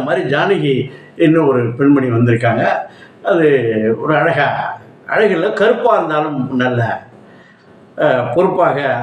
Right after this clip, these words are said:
தன்னுடைய பணியாற்றியிருக்கிறார். பார்த்திபன் சொன்ன மாதிரி இவர்களின் காதல் ஒரு உணர்வுபூர்வமான காதல், நல்ல, அஹ், கண்ணில் பார்க்கக்கூடிய ஒரு காதல் வெற்றி பெற்றதா இல்லையா, பெற்றோர்கள் சம்மதித்தார்களா இல்லையா,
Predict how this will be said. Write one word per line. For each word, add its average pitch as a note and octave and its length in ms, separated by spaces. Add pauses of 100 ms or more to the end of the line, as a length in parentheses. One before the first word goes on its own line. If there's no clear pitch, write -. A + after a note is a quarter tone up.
தன்னுடைய C3+ 340
பணியாற்றியிருக்கிறார். C3 920 (120)
பார்த்திபன் D3+ 440
சொன்ன A2+ 240
மாதிரி G#2+ 260 (2000)
இவர்களின் A#3+ 680
காதல் D#3 480 (1160)
ஒரு D3+ 260 (260)
உணர்வுபூர்வமான F3 840 (100)
காதல், C3 420 (440)
நல்ல, E3+ 260 (1080)
அஹ், C#3 220
கண்ணில் A3 460
பார்க்கக்கூடிய C#3 640
ஒரு A#2+ 120
காதல் C#3+ 480
வெற்றி D3 280
பெற்றதா B2+ 440
இல்லையா, A2+ 520
பெற்றோர்கள் F#3+ 560
சம்மதித்தார்களா B2 760
இல்லையா, A2 360